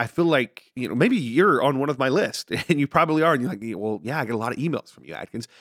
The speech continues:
But the thing is, is I really wanna have a relationship with people. I really want them to know what I'm going through, what, what I'm got coming out, what I'm working on.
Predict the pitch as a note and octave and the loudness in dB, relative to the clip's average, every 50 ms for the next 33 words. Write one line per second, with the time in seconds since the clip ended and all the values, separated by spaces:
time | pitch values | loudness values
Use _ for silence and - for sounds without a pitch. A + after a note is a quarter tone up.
0 | - - - _ _ - - - G3 - E3 C3+ - F#3+ G#3 F#3+ A#3 C#4 C4+ F3+ | -20 -20 -20 _ _ -12 0 0 4 4 4 2 4 2 4 4 4 4 2 2
1 | - C#3 B2 - - - _ _ _ _ _ _ _ _ _ - - D#3+ E3+ F3+ | 2 0 -2 -2 -4 -12 _ _ _ _ _ _ _ _ _ -2 0 2 2 2
2 | E3+ D#3 C3 B2 D3 E3 D#3 D3 C3+ C3+ C3+ A#2+ C3 A#2+ A#2+ A#2 A2+ A2 A2+ C3+ | 2 0 0 2 2 2 2 2 0 -2 -4 -4 -2 -2 0 0 2 2 2 2
3 | C#3+ - - A2 - - G#2+ G2+ - - G2+ - - A2 G2+ - A#2 C#3 A#2 D3+ | 0 -2 -8 -8 -4 -2 -4 -4 -2 -6 -8 -2 -2 -2 -2 -2 -2 -2 0 0
4 | E3+ D3+ C3 B2 A#2+ A#2 A2 A2 A2 A2 A2 A2 A2 A2 A2 G2+ A2 A2 A2 G2+ | 2 2 0 0 -2 -2 -2 -2 0 2 0 0 0 -2 -2 -2 0 0 0 -2
5 | - A#2 A2+ A2 G#2+ A2+ A2 - - A#2 A#2 A2+ _ _ _ - G#2 G#2+ G#2 G#2 | -2 -2 -2 0 2 0 0 0 0 -2 -2 -2 _ _ _ -2 0 0 0 -2
6 | F#2 _ _ - A#2+ A2+ G#2+ - - - - B2+ A#2 A2 G2+ G2 G#2 A2 D3 - | -4 _ _ -2 0 0 0 0 -2 -2 -4 -2 -2 0 0 0 2 2 0 0
7 | - _ - G#2+ A2+ A#2 B2+ A#2+ G#2+ G2+ A2+ A2 - - A#2+ A#2+ B2+ D3+ E3 | -4 _ -6 -4 -2 0 0 -2 -2 -2 -2 -2 -2 -2 -4 -2 0 -2 -2